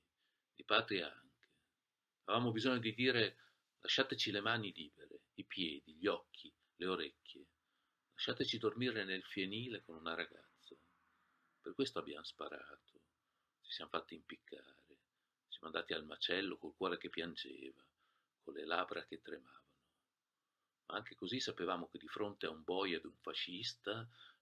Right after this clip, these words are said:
noi eravamo persone e loro marionette. E adesso che siamo morti, non rompeteci i coglioni con le cerimonie. Pensate piuttosto ai vivi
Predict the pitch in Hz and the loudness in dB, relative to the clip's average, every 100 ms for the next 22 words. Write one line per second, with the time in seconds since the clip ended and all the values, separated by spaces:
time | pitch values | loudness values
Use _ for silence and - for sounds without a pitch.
0 | - 107 110 87 92 - 92 - - - | 0 8 8 8 4 2 -2 0 -4 -6
1 | - - _ _ _ _ _ - 69 98 | -14 -20 _ _ _ _ _ -10 -2 2
2 | 98 82 80 76 - _ _ _ _ _ | 2 0 -6 -8 -14 _ _ _ _ _
3 | _ _ _ _ _ _ _ _ _ 95 | _ _ _ _ _ _ _ _ _ 4
4 | 147 156 131 120 131 104 73 73 - 90 | 6 8 6 6 4 2 -4 -8 -8 -4
5 | 123 135 107 - 135 104 - 92 - 92 | -2 0 -2 0 0 0 -2 -4 -4 -4
6 | 92 107 131 120 85 - - 85 87 82 | 2 0 0 -4 -6 -4 -2 -2 -6 -14
7 | _ _ _ _ _ _ - - _ - | _ _ _ _ _ _ -20 -20 _ 2
8 | 135 156 147 117 120 113 147 - 110 104 | 8 10 10 8 4 4 4 4 2 0
9 | 92 73 - - | 0 -8 -16 -20